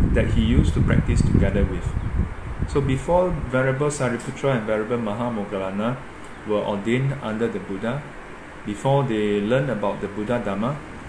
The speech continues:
they were practicing with other ascetic groups. Yeah, so, um, at some point,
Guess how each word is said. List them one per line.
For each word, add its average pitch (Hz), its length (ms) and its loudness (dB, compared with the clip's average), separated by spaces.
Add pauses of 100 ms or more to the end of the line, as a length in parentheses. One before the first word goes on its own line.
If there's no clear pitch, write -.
(220)
they 123 120 4
were 131 140 2
practicing 147 680 -2
with 107 200 -2 (160)
other 127 320 0
ascetic 113 500 -4
groups. - 280 -6 (1000)
Yeah, 107 160 -2
so, 156 480 4 (280)
um, 120 440 0 (760)
at 131 140 0
some 196 260 0
point, 131 280 0